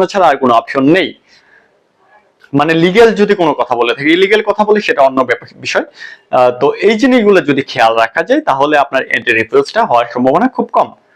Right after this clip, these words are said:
তো এই ছিল এন্ট্রি রিফিউজ নিয়ে আমার কাছে আপডেট। আর এন্ট্রি রিফিউজ যে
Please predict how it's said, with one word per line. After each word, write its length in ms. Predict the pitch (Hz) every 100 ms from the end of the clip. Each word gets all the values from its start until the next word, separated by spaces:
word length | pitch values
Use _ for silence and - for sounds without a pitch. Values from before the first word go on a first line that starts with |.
| _ _ _ _ _ -
তো 100 | 123 120 123 123 _ _ _ _ _ _
এই 120 | 196 -
ছিল 140 | 262 262 262 214 - 151
এন্ট্রি 200 | 170 180
রিফিউজ 240 | 196 202 196
নিয়ে 220 | 208 226 233 - _
আমার 180 | 143 135
কাছে 180 | 135 - 113
আপডেট। 340 | 107 107 101 - _ _ _ _ - 120
আর 120 | 113 113 - - _ _ _
এন্ট্রি 180 | 143 147
রিফিউজ 220 | 147 160
যে 80 | 131